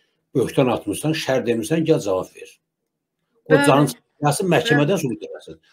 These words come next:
Speaker 1: Onu bir də
Speaker 2: Bəli.
Speaker 1: eləyin, verin məhkəməyə. Aslan, bax, burada deyirəm. Aslan İsmayılovu verin məhkəməyə, qoyun gəlsin, canın çıxsın, sübut, alçaq ya da
Speaker 2: Biz
Speaker 1: çıxıb
Speaker 2: Qey-,
Speaker 1: verirə.
Speaker 2: Qeynullah Fətullayevi məhkəməyə verməyi nəzərdə tuturuq. Mən indi Əvəz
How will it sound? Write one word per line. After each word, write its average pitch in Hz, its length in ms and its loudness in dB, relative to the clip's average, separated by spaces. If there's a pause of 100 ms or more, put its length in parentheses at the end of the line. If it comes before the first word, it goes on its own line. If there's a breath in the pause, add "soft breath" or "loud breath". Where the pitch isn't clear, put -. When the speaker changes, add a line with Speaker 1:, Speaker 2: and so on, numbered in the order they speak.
(160)
Speaker 1:
Onu 170 180 4
bir 190 80 2
də 269 80 4
Speaker 2:
Bəli. 147 160 4
Speaker 1:
eləyin, 113 180 -2
verin 156 240 6
məhkəməyə. 110 460 -4 (340 soft breath)
Aslan, 151 440 2
bax, 165 180 2
burada 160 320 4
deyirəm. 104 400 -2 (320)
Aslan 180 340 0
İsmayılovu 147 500 0
verin 143 280 0
məhkəməyə, 160 560 2 (680)
qoyun 175 300 6
gəlsin, 160 420 2
canın 185 260 4
çıxsın, 226 220 -6
sübut, 170 300 0
alçaq 175 440 4
ya 175 100 8
da 165 40 6
Speaker 2:
Biz 160 80 -4
Speaker 1:
çıxıb 202 180 2
Speaker 2:
Qey-, 185 140 6
Speaker 1:
verirə. 269 220 6
Speaker 2:
Qeynullah 294 560 2
Fətullayevi 262 640 -2
məhkəməyə 226 520 -4
verməyi 202 600 -4 (600)
nəzərdə 202 480 -2
tuturuq. 175 580 -10 (260)
Mən 190 220 -8
indi 208 160 -2
Əvəz 202 320 -2